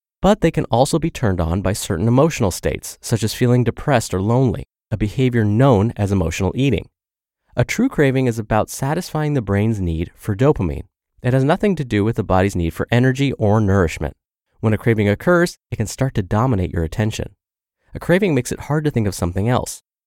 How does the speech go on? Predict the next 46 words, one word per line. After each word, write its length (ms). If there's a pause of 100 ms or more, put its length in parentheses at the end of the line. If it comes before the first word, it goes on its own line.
(100)
It 60
also 200
makes 180
it 100
hard 200
to 120
understand 560
how 220
on 140
earth 240
eating 260
junk 280
food 320 (260)
could 140
be 100
bad 240
for 120
you. 180 (560)
It 120
isn't 220
unusual 560
to 100
get 160
cravings. 560 (180)
Most 220
people 300
do 260
get 240
them 160
in 100
some 240
form. 480 (460)
But 320
if 140
you 60
find 280
yourself 460
repeatedly 580
giving 380
in 80
to 80
cravings 560
and 120
eating 240
junk 220
foods 340